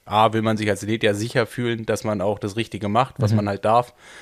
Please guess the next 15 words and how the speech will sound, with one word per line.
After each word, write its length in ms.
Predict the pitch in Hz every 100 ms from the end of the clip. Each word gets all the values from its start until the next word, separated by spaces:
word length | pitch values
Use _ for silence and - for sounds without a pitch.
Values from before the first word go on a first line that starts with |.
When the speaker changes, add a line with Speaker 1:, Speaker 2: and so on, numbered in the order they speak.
| - -
Speaker 1:
Also 200 | 101 98
nicht, 220 | 104 104 110
dass 120 | 107
es 140 | 101
diesen 240 | 110 107 110
ganzen 300 | 110 104 107
Graubereich 540 | 101 113 110 110 110
Speaker 2:
Ja. 60 | 104
Speaker 1:
gibt, 180 | 101 110
den 100 | 107
es 100 | -
bisher 280 | 107 107 104
so 100 | 104
gegeben 440 | 101 110 110 113
hat. 200 | 117 -